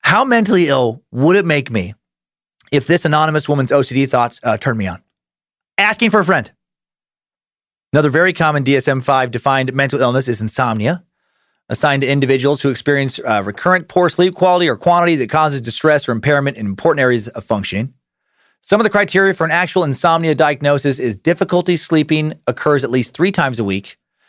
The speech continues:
and is present for at least three months. And the problem cannot be attributed to substance use or medication. Okay, one more. P T S D. According to the American Psychological Association, seventy percent of adults in the U S report experiencing some type of traumatic event at least once in their lives,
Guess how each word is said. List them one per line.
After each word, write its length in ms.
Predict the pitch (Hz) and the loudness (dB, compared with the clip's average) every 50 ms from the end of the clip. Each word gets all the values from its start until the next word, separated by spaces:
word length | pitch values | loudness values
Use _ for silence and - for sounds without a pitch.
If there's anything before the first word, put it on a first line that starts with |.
| _ _ _ | _ _ _
and 100 | - 135 | 0 0
is 100 | 139 135 | 0 0
present 360 | 139 - 165 160 135 160 139 127 | 0 0 0 0 0 -2 -2 -2
for 80 | 147 | 0
at 60 | 127 | 0
least 220 | 120 127 113 - - | 2 0 -2 -4 -2
three 160 | - 131 120 | -2 0 0
months. 400 | 117 92 80 - - - - _ _ _ _ _ _ _ _ _ _ - | 0 -2 -4 -8 -14 -20 -20 _ _ _ _ _ _ _ _ _ _ -2
And 160 | 143 156 151 | 0 0 0
the 40 | 139 | 0
problem 400 | - - 160 151 143 135 135 120 | 0 2 2 2 0 -2 -4 -4
cannot 280 | - 131 139 135 113 | -2 -2 0 0 0
be 80 | 127 123 | -2 -2
attributed 600 | 110 - - 190 175 175 135 127 120 113 - - | -2 0 -2 0 2 2 2 0 -2 -4 -8 -8
to 100 | - 123 | -8 -8
substance 520 | - - - 151 143 - - 143 127 - - | -2 0 2 0 0 0 -4 -6 -4 0 0
use 180 | 127 117 - | 0 0 0
or 40 | 120 | -2
medication. 560 | 117 110 104 98 - 101 95 90 - 73 71 _ _ _ _ _ _ _ _ _ _ _ _ _ _ _ _ - | -2 -2 -2 -4 -4 -6 -6 -6 -8 -10 -14 _ _ _ _ _ _ _ _ _ _ _ _ _ _ _ _ -6
Okay, 120 | - 107 | -6 -2
one 200 | 110 143 156 147 | 0 2 2 2
more. 240 | 135 113 90 - - _ _ _ _ _ _ _ _ | 0 0 -2 -4 -10 _ _ _ _ _ _ _ _
P 160 | - - 135 | -2 -2 -2
T 220 | - - 156 151 139 | 0 2 2 2 2
S 140 | 127 - - | 2 0 -2
D. 260 | - 101 90 90 - _ _ _ _ _ _ _ _ _ _ _ - - - _ _ - | -4 -4 -4 -6 -12 _ _ _ _ _ _ _ _ _ _ _ -20 -20 -20 _ _ -4
According 340 | 135 - 160 185 196 196 180 | 0 2 2 2 4 2 2
to 60 | 156 | 2
the 80 | 156 151 | 0 2
American 360 | 143 156 165 170 165 165 151 | 2 2 2 2 0 -2 -2
Psychological 600 | - 170 160 131 143 147 147 147 135 - - 139 | 0 0 0 0 2 2 2 0 0 0 0 0
Association, 640 | 127 - - 135 131 - - 135 123 127 - 127 123 | 0 2 2 0 0 2 0 0 0 0 0 -2 -4
seventy 460 | - - - - 180 175 175 180 180 | -6 -6 -2 0 0 2 2 0 0
percent 260 | - 175 147 - 165 | 0 0 0 0 0
of 60 | 156 143 | 0 0
adults 320 | 139 147 143 143 - - | 0 0 0 0 -2 -4
in 40 | 143 | -2
the 60 | 135 | 0
U 140 | 135 131 127 | 2 2 2
S 120 | 123 - | 2 -2
report 280 | - 120 - - 139 127 | -6 -6 -2 -2 0 0
experiencing 480 | 120 - - 139 135 127 - - 120 | -2 -2 -2 -2 -2 -2 -4 -6 -8
some 400 | 113 - - - 190 196 214 220 | -8 -8 -2 0 0 2 2 0
type 260 | 202 - 190 180 175 175 | -2 -2 -2 -2 -4 -6
of 100 | 160 - | -10 -10
traumatic 380 | - - 156 151 147 139 - | -4 -2 0 0 0 0 0
event 220 | 139 123 117 101 90 | 0 -2 -2 -2 -2
at 80 | 101 | -2
least 200 | 123 135 123 - | -2 -2 -2 0
once 200 | 139 151 147 135 | 0 0 0 0
in 40 | 139 | 0
their 100 | 135 120 | 0 0
lives, 360 | 113 101 92 - 123 - - | 0 0 0 -2 -6 -8 -14